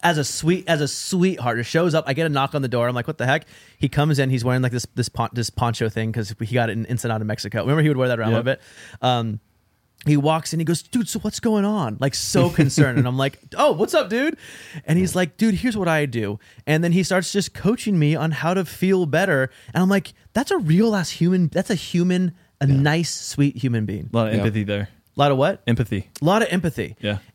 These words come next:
Speaker 1: And
Speaker 3: he's been
Speaker 1: I've
Speaker 3: there before. He, he knows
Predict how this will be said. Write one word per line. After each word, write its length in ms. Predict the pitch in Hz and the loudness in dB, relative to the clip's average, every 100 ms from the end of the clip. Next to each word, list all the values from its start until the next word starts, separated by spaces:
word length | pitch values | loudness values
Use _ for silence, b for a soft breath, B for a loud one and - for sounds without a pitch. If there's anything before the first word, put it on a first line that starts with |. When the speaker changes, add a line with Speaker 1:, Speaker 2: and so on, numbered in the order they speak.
| 143 | 2
Speaker 1:
And 180 | - 147 | 6 6
Speaker 3:
he's 80 | |
been 200 | 143 147 | 6 4
Speaker 1:
I've 40 | 165 | 6
Speaker 3:
there 100 | 143 | 4
before. 400 | 123 117 139 151 | 2 0 0 0
He, 320 | 117 123 127 - | 0 0 -2 -2
he 200 | 135 147 | -2 2
knows 760 | 139 117 113 123 139 147 143 | 2 2 2 2 0 -2 -4